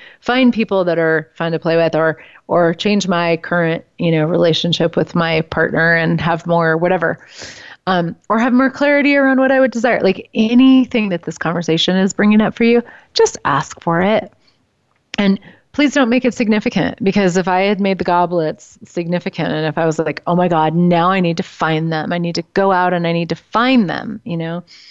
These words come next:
that would have been such a different energy than, like, I put a request into the universe. I didn't think about it again. And then the next day they were in my house. Um, so this is how ask and receive works. And when you're willing to have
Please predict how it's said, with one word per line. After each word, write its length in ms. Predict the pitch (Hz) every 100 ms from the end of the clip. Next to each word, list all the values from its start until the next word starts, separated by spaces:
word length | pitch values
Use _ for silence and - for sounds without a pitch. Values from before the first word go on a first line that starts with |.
| - - _
that 120 | 196 226
would 120 | 247
have 60 |
been 180 | 190 170
such 400 | 160 - 254 254
a 60 | 175
different 320 | 165 165 165
energy 400 | 180 196 165 160
than, 200 | 160 165
like, 260 | 160 160 -
I 160 | 180 180
put 220 | 180 170
a 60 | 160
request 480 | 165 156 165 -
into 200 | 165 160
the 120 | 156 165
universe. 520 | 170 185 214 220 -
I 120 | 160
didn't 200 | 170 185
think 220 | 208 240
about 260 | 294 - -
it 120 | -
again. 440 | 165 - 151 - -
And 180 | 165 160
then 280 | 165 165 165 - -
the 80 | 175
next 240 | 175 196
day 340 | - 143 175 185 _ _ -
they 140 | 160
were 120 | 170
in 120 | 185 208
my 100 | 226
house. 500 | 277 311 - - - - - - - - 196
Um, 400 | 190 175 165 - _ _
so 380 | - 214 196 190 -
this 320 | 175 220 220
is 140 | 294 -
how 160 | 262
ask 280 | 180 185 -
and 120 | 190
receive 380 | 175 170 175 160
works. 320 | 170 160 -
And 140 | 165 165
when 120 | 165
you're 100 | 165
willing 320 | 180 202 247
to 120 | 202
have 520 | 185 - 165 165 160